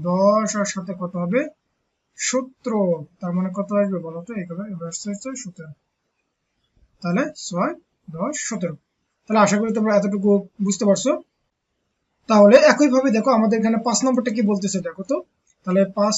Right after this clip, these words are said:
নম্বরে আমাদের এখানে বলতেছে যে এই যে পাঁচ, আহ, তিন আর পাঁচ যোগ করলে কত হয়? আমার হচ্ছে আট। আট আর আটে কত? ষোলো। ষোলোর কত? আমার হচ্ছে ছয়, হাতে কত? এক।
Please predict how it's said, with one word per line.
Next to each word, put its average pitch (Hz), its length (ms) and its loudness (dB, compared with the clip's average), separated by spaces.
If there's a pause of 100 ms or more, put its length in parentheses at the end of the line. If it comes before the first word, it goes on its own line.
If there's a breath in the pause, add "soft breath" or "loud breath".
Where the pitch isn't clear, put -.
নম্বরে 233 380 -2
আমাদের 196 320 0
এখানে 190 280 -2
বলতেছে 165 520 -8 (600)
যে 185 240 -2 (600)
এই 202 180 4
যে 202 100 2 (260)
পাঁচ, 247 440 2 (420)
আহ, 196 220 4 (100)
তিন 277 380 4
আর 196 240 0
পাঁচ 180 220 -2 (260)
যোগ 202 200 0
করলে 220 200 0
কত 240 180 -2
হয়? 180 260 0
আমার 196 200 0
হচ্ছে - 260 -6
আট। 226 220 4 (640)
আট 226 240 4
আর 254 100 4
আটে 220 160 0
কত? 196 180 -4
ষোলো। 247 320 -2
ষোলোর 202 340 -4
কত? 226 200 -8
আমার 220 220 -4
হচ্ছে 214 220 -6
ছয়, 247 320 -2
হাতে 175 260 -8
কত? 233 180 -10 (220)
এক। 214 180 0